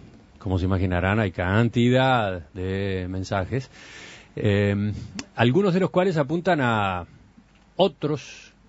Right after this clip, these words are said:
ángulos donde habría que poner el énfasis, ¿no? Eh, dice, por ejemplo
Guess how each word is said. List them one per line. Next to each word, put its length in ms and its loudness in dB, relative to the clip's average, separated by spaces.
ángulos 720 0
donde 420 0
habría 320 0
que 400 -6
poner 380 -2
el 160 -2
énfasis, 480 -4
¿no? 240 -4
Eh, 360 2
dice, 200 0
por 140 2
ejemplo 840 2